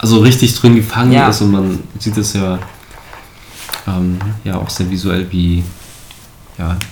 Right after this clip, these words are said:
Speaker 1: wie die da ist. Und ja, ich hab das halt so gefühlt einfach, das,
Speaker 2: Mhm.
Speaker 1: äh, das war einfach, ähm,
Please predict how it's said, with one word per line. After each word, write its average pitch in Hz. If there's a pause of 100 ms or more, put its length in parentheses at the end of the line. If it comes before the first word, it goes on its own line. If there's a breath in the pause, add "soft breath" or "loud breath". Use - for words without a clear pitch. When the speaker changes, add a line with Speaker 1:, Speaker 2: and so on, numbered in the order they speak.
(180)
Speaker 1:
wie 95
die 90
da 90
ist. 113 (960 loud breath)
Und 98 (760 loud breath)
ja, 101
ich 101
hab -
das 110
halt 104
so 110
gefühlt 104
einfach, 90
das, 156
Speaker 2:
Mhm. 156
Speaker 1:
äh, -
das -
war 90
einfach, 90
ähm, -